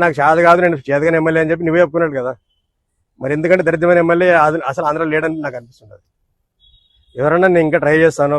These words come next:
ప్రజలకు ఏమైనా మేలు చేస్తాను చెప్తారు కానీ ఈయన నెల, నెల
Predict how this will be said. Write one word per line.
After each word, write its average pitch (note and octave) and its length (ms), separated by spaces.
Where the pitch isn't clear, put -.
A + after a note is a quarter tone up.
ప్రజలకు C#3 280
ఏమైనా C#3+ 180
మేలు C#3 160
చేస్తాను C#3 220
చెప్తారు B2 240
కానీ B2+ 160
ఈయన D#3 280
నెల, C3 140
నెల C3 100